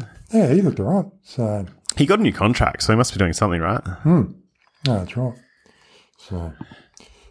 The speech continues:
Speaker 1: um, away from the game, um, Jojo, did you see, you probably didn't, you're at the Taylor Swift concert, um, this Simon Garlick got up and he said, "This is the decade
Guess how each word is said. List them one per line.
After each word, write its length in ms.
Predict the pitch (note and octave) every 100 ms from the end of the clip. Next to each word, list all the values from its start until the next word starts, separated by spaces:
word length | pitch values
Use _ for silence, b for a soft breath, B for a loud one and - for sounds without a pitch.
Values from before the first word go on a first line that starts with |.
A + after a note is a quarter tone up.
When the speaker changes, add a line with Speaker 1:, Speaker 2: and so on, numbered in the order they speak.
| B _ _ _ _ _ E3+
Speaker 1:
um, 260 | E3+ D#3+ C#3+
away 280 | F3+ G#3
from 120 | D#3 D#3
the 60 |
game, 480 | A#2 D3+ E3 C#3+ C3+ -
um, 640 | B2+ B2 A#2+ A#2 A2 A2 A2+ - - -
Jojo, 300 | B2+ B2+ C#3+
did 200 | E3 D#3
you 120 | G3+
see, 640 | F#3+ - D#3+ D#3+ D3+ D3+ C#3+ - _ _ _ _ _ _ _ -
you 120 | F#2+
probably 220 | A#2 F#2+
didn't, 180 | F2 G2
you're 100 | G2
at 60 | F2+
the 80 | -
Taylor 220 | G2 F#2
Swift 240 | - A2+
concert, 320 | - B2 C#3+ - - D#3
um, 540 | D3+ D3+ D3 C#3+ C3+ b b b b _ _ -
this 680 | E3+ - - - - - _ _ _ E3
Simon 300 | D#3 F3 D3+ C3+
Garlick 340 | C#3+ B2 - _ _ _ _ _ _ _ _ _ _
got 120 | C#3+
up 80 | C3+
and 80 | B2
he 60 | A#2
said, 180 | C#3
"This 180 | C#3+ -
is 60 | B2+
the 120 | B2+
decade 560 | C#3 C3 C3+ B2+ A#2